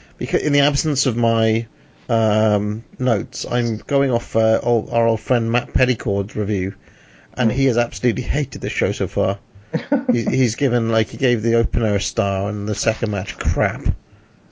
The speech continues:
Speaker 1: Didn't even give it a rating. Dud, basically. So he's really not enjoying himself. Um, Johnny B. Bad is back, and he's with Teddy Long.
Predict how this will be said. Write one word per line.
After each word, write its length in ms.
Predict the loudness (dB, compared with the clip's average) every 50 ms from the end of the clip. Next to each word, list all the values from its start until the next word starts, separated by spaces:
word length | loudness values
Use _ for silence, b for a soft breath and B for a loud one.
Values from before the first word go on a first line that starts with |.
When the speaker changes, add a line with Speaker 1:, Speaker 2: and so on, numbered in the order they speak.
| -12 -6
Speaker 1:
Didn't 180 | -4 -2 0 0
even 160 | 0 0 0
give 140 | 0 2 2
it 100 | 2 0
a 40 | 2
rating. 480 | 0 0 0 -2 -2 -4 -4 -4 -4 -8 -14 _ B B B B B B B B B -16 -12 -6
Dud, 360 | 0 2 2 2 2 0 -4 -8 -8 -2
basically. 460 | 0 2 2 2 0 -2 -2 -2 -2 -2
So 360 | -4 -2 0 0 0 0 -2 B B B B B B B B B B B B
he's 220 | -2 0 0 2 2
really 240 | 2 0 2 0 0
not 160 | 0 0 -2
enjoying 320 | -2 0 0 2 2 2
himself. 520 | 0 -2 -2 -2 0 0 0 -2 -4 -8 B B B B B B B B B B B B
Um, 460 | -2 0 2 2 2 2 0 -2 -8 -12 _ _ _ -12 -6 -6 -6 -6 -6 -8 -4
Johnny 240 | 0 0 2 2 2
B. 80 | 2 2
Bad 280 | 0 0 0 2 2 0
is 80 | 0
back, 420 | 2 0 0 0 0 -2 -4 -8 -6
and 160 | -4 -2 0
he's 160 | 0 0 2
with 140 | 0 -2 -2
Teddy 260 | 0 0 2 2 2 2
Long. 340 | 2 2 2 2 -2 -6